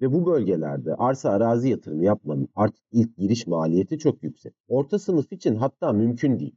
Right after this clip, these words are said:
Peki bu şehirler genişlemeyecek mi? Evet, imar planları dahilinde genişleyecek. İmar planları dahilinde genişleyecek alanlarda, e, artık talep patlaması yaşıyor. E, ne olacak?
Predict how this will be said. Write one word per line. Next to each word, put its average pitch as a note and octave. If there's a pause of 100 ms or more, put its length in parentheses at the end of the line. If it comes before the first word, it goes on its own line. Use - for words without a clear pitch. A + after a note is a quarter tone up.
Peki G3+
bu F3
şehirler F#3
genişlemeyecek A#2+
mi? A#2+ (160)
Evet, G#2+ (260)
imar C3
planları F#2
dahilinde F#2
genişleyecek. E3 (420)
İmar D#3+
planları D#3
dahilinde C3
genişleyecek B2+
alanlarda, C#3+
e, A#2+
artık B2+
talep D3
patlaması G2
yaşıyor. A2
E, C#3
ne D3+
olacak? C3+